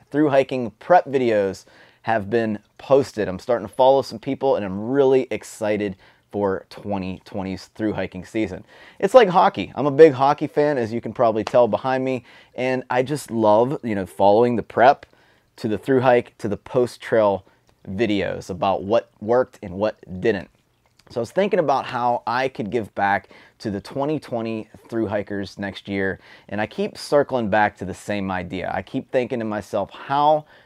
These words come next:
beneficial it was for me to have someone to talk to that had already done it before. My hiking buddy Gary hiked the trail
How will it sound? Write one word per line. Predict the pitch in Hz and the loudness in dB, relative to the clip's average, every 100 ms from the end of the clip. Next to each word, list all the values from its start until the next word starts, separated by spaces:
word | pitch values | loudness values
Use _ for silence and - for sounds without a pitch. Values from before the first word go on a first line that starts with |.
| _ - | _ -2
beneficial | 123 143 135 - 120 - 117 107 - | 0 0 -4 -2 -4 -2 0 0 -2
it | 113 - | -6 -4
was | 107 104 95 | -4 -4 -8
for | - 110 | -10 -8
me | 104 110 110 | -6 -6 -8
to | 110 | -10
have | 98 104 | -10 -10
someone | 98 120 113 113 104 - _ _ | -8 -8 -6 -6 -8 -14 _ _
to | 101 | -16
talk | - - 107 - | -8 -2 -2 -4
to | - 101 | -8 -6
that | 95 95 | -6 -6
had | 101 - | -6 -2
already | 104 110 113 110 107 98 _ - 101 | 0 2 2 -2 -4 -8 _ -10 -4
done | 107 98 | -4 -4
it | - | -8
before. | 90 98 87 | -10 -8 -6
My | 90 92 | -6 -4
hiking | 120 143 156 131 | -2 -2 -2 2
buddy | 131 107 | 2 0
Gary | 101 110 110 104 | 0 0 0 -2
hiked | 107 104 98 | -4 -4 -4
the | - | -10
trail | - 104 101 | -2 0 0